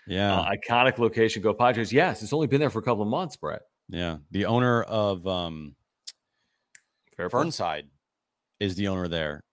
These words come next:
Speaker 1: Uh,
Speaker 2: Okay.
Speaker 1: and also, the own-, he owned a soda bar for a while. So, great food. I had a chick-, I had, like, a chicken Caesar salad
Speaker 2: Dude.
Speaker 1: tonight, John.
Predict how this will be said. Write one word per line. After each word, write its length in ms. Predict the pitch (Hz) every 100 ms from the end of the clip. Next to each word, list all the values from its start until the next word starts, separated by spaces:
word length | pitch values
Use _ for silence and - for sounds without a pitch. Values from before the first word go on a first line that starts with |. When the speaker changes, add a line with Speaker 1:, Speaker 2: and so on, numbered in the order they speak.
| 98
Speaker 1:
Uh, 240 | 92 90
Speaker 2:
Okay. 60 | 92
Speaker 1:
and 80 | 98
also, 640 | 117 - 120 110 101 95 - -
the 160 | 101
own-, 200 | 110 110
he 180 | - 110
owned 540 | 113 113 110 110 101
a 280 | 101 98 95
soda 280 | - 131 151
bar 240 | 98 78
for 180 | 76 92
a 60 | 80
while. 360 | 78 73 - _
So, 560 | - 90 87 80 76 - _ _ _ _ _ _ _ _ _ -
great 320 | 90 107 180 -
food. 300 | - 123 95
I 80 | 107
had 100 | 160
a 40 |
chick-, 260 | - - 135
I 80 | 120
had, 140 | 135
like, 120 | 175
a 60 | 117
chicken 320 | - 143 135
Caesar 260 | 120 127 117
salad 300 | - 95 135
Speaker 2:
Dude. 80 | 127
Speaker 1:
tonight, 140 | 139
John. 120 | 127